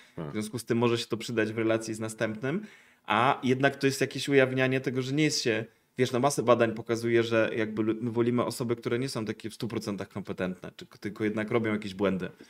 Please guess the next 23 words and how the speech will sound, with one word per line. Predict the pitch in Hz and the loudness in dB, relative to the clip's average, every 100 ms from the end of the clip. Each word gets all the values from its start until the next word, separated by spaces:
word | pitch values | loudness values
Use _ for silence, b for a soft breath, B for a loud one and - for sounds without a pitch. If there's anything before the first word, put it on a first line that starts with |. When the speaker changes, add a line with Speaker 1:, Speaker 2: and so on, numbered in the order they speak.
| B B - | B B -10
Speaker 2:
Nie? | 98 117 | -8 -4
Czy | 110 | -4
jakby | 98 101 101 101 | -4 -6 -6 -4
nie | 107 | -4
są | 107 104 | -6 -6
takie | 107 - 107 104 107 B B B | -8 -4 -2 -2 -6 B B B
Speaker 1:
Nie, | 208 | 2
bo | 139 | 4
to | |
w | |
tym | |
Speaker 2:
kryształowe. | 127 113 135 | 4 4 4
Speaker 1:
jest | 143 | 2
jakaś | 123 127 123 | 0 -2 -4
taka | 123 131 | -4 -4
też | 135 147 | -4 -4
naturalność, | 143 180 220 135 113 | -2 -2 0 0 -2
prawda? | - 113 135 | -2 0 0
Taka, | 135 - 131 131 | 0 0 0 0
au-, | 120 120 | -4 -6
taki, | 123 - - | -8 -8 -8
taka | 123 - 120 | -8 -6 -6
autentyczność. | 123 123 156 190 - 110 98 - - | -4 -2 0 0 -2 -4 -6 -6 -12